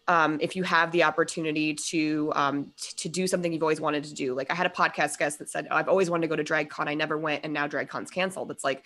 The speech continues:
he's like, "Why did I wait? I should have just gone." And it's like, absolutely. There's so many times in my twenties that I was like, "I'll do it next year. I'll do it later. I won't worry about it." So I love that that's your attitude and your mindset to know this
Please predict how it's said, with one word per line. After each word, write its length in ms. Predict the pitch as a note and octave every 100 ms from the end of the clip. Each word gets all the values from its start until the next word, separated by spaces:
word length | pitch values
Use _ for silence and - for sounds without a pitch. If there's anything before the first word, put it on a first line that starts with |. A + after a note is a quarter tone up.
| - - - _ _ _
he's 160 | F#3
like, 120 | F3
"Why 160 | E3+ F3
did 100 | F3+
I 80 | E3
wait? 420 | D3+ D#3+ A2 - _ _
I 40 | F3
should 140 | F#3+
have 60 | E3
just 160 | -
gone." 460 | D3+ A3+ - G1+ - _ _ _ _ -
And 80 | F#3+
it's 140 | F3+
like, 300 | F3+ E3+ - _ _ _ _ _ _ G3+
absolutely. 640 | F#3 F#3 - G3 F3 D3
There's 200 | E3 E3+
so 80 | G3
many 140 | G3+
times 240 | G3 F#3 F3
in 80 |
my 80 | E3+
twenties 520 | D#3 D#3+ D3+ D3+ D3
that 100 | D3
I 80 | C#3
was 160 | C3+ C3+
like, 120 | C3+ -
"I'll 160 | D#3
do 140 | E3 D#3
it 80 |
next 260 | D3 D3 -
year. 180 | A#2+ -
I'll 100 | D#3
do 240 | D#3 D#3+ D3+
it 80 |
later. 340 | C#3+ C3 B2 - - - -
I 100 | D#3+
won't 360 | D#3 D#3+ C#3+ -
worry 200 | C#3+ C3
about 200 | A#2 B2
it." 100 | -
So 140 | E3+
I 120 | E3+
love 280 | F3+ F#3 F#3+
that 140 | F3+
that's 240 | F3 - -
your 100 | D3+
attitude 380 | D3+ D#3+ - F3
and 80 |
your 100 | D3+
mindset 420 | D3 C3+ D3 F#3+ F#3
to 100 | F3+
know 160 | E3
this 200 | F3 F#3